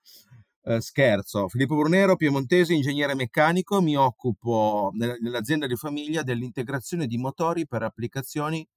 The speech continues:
extraveicolari, quindi tutto ciò che ha un motore e sostanzialmente che non va praticamente mai su strada. Quindi includiamo le imbarcazioni, scartiamo gli aerei,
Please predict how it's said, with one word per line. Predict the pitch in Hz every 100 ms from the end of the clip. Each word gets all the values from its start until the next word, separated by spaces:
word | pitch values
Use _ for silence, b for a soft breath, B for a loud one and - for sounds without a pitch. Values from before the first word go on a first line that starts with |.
| _
extraveicolari, | - 165 - 156 147 131 120 131 82 80 85 _ _ _
quindi | - 175 143 143
tutto | - 226 - 147
ciò | 131 139 98 -
che | 113 110
ha | 110 85 _
un | 101 98
motore | 90 92 110 156 - b b b _
e | 151 120
sostanzialmente | 127 151 151 196 156 156 160 160
che | - 131 - -
non | 156 165
va | 127 117
praticamente | - 127 120 135 113 110 107
mai | 101 98
su | 117
strada. | - 92 76 78 _ _ _ _ _
Quindi | 139 113 101 87 -
includiamo | 107 - 107 113 101
le | 98
imbarcazioni, | 95 98 95 160 - 135 135 156 160 -
scartiamo | - - 98 107 101 95 87 82
gli | 90
aerei, | 87 90 98 123 196